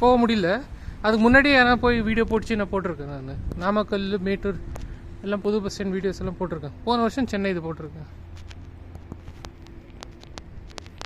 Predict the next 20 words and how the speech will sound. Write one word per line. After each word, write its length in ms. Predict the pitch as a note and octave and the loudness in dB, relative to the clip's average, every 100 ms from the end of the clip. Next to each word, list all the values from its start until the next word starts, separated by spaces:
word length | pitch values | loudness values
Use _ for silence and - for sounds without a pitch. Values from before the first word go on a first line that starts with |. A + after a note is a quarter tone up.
| - _ - - - - - - - - G#3 | -14 _ -20 -20 -18 -16 -16 -16 -16 -14 -12
இது 120 | F#3+ G3 | -6 -2
வெயிட்டிங் 320 | G3 G#3 G#3+ F#3 | -2 0 0 0
பஸ்க்காக. 400 | E3 E3+ D3+ D3 - | -2 -4 -4 -6 -4
பரவாயில்ல, 320 | F#3+ G#3+ G#3+ - - - - - F#3 | 2 4 4 -2 -10 -16 -14 -10 -4
இது 80 | F#3+ F#3+ | 0 2
நல்லா 140 | G#3+ A#3 | 2 2
கட்டியிருக்காங்க. 480 | A3+ G#3+ G#3 F#3+ E3+ | 2 2 0 0 0
அது 100 | E3+ F#3 A3+ | -2 -2 0
சென்னை 220 | A#3+ C4+ | 2 2
இதுக்கு 180 | B3 A3 G3+ | 2 2 4
ரொம்ப 220 | A#3+ C4+ C4 A#3+ A3+ G#3+ | 4 6 6 4 2 4
நேரோவாக 420 | G#3+ A#3 A#3 A3+ | 4 6 6 6
இருக்கும். 300 | G#3+ G#3 F3 - - - - - | 4 0 -2 -4 -16 -18 -14 -4
அங்க 160 | F#3 F#3+ | 0 2
வந்து 200 | G#3+ G#3 | 2 4
வெயிட்டிங்க்கு 440 | A3 A3 A#3 - A3+ A3 G3 F#3+ | 2 4 2 2 2 4 4 4
அவ்வளோ 160 | F#3+ G3 | 4 2
ஒண்ணும் 220 | G3+ G3 | 2 4
இடம் 200 | F#3+ G3 | 4 2
இருக்குமே, 320 | E3+ - F#3+ | 0 -4 -2